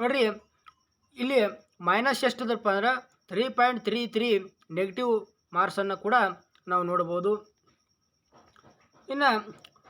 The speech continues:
ಟೋ-, ಸಿ ಬಿ ಟಿ ಟೂ ಎಕ್ಸಾಮ್ ಹೆಂಗಿರ್ತದಪ್ಪ ಅಂದ್ರೆ, ಇದನ್ನು ಸೇಮ್ ಸಿಲೆಬಸ್ ಇರ್ತೈತಿ. ಆ, ತೊಂಬತ್ತು ನಿಮಿಷದಲ್ಲಿ ನೂರು ಪ್ರಶ್ನೆಗಳಿಗೆ, ಆ, ಉತ್ತರಿಸಬೇಕಾಗ್ತದೆ.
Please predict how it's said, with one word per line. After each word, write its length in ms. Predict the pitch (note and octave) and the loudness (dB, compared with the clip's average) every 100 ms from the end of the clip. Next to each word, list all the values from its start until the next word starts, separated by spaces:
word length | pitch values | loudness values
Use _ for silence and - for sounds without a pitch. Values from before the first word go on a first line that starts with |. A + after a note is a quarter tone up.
| - | -4
ಟೋ-, 380 | G#3 A3 - - | -2 -2 -10 -10
ಸಿ 180 | - A3+ | -4 -4
ಬಿ 100 | A#3 | -4
ಟಿ 80 | |
ಟೂ 160 | A3 C4+ | -6 -2
ಎಕ್ಸಾಮ್ 420 | B3+ G3 A3+ F#3+ - - _ _ _ | 0 2 2 2 -2 -20 _ _ _
ಹೆಂಗಿರ್ತದಪ್ಪ 560 | F#3+ A3+ G#3 F#3+ F#3 G#3 | -4 -4 -4 -6 -4 -2
ಅಂದ್ರೆ, 320 | A3+ A#3+ - _ _ _ - | -2 -2 -6 _ _ _ -8
ಇದನ್ನು 160 | B3+ | -4
ಸೇಮ್ 260 | C4 B3+ B3+ | 0 0 0
ಸಿಲೆಬಸ್ 400 | A#3+ B3 A#3+ - | 2 0 0 -2
ಇರ್ತೈತಿ. 540 | G3+ G#3 G#3 C4 G#3+ - - _ - - _ - | -2 -4 -4 -8 -10 -18 -20 _ -20 -20 _ -2
ಆ, 240 | G3+ G3+ G3 - _ - | 2 2 2 -4 _ -6
ತೊಂಬತ್ತು 420 | F#3+ A3+ C4+ C4+ | -2 2 2 0
ನಿಮಿಷದಲ್ಲಿ 840 | C4 C4 A#3 A#3 C4 A3+ F#3+ F#3 | -2 -2 -2 0 2 2 0 -6
ನೂರು 220 | G3 B3+ A#3+ | -2 0 0
ಪ್ರಶ್ನೆಗಳಿಗೆ, 920 | A3 G3+ A3 G#3 A3+ A3+ F#3 F3 - - _ - - _ _ _ _ _ _ _ - _ _ _ _ _ _ _ _ _ - _ _ _ _ _ _ _ _ - | -4 -2 0 0 2 0 0 -4 -20 -20 _ -20 -20 _ _ _ _ _ _ _ -20 _ _ _ _ _ _ _ _ _ -20 _ _ _ _ _ _ _ _ -8
ಆ, 340 | F#3+ F3+ F3 F3 - | 0 2 2 -2 -8
ಉತ್ತರಿಸಬೇಕಾಗ್ತದೆ. 1160 | F#3 F#3+ A3+ F#3 G3+ F#3 F3 G#3+ A#3+ G#3 - | -6 -2 -2 -2 -4 -4 -4 -2 -4 -6 -18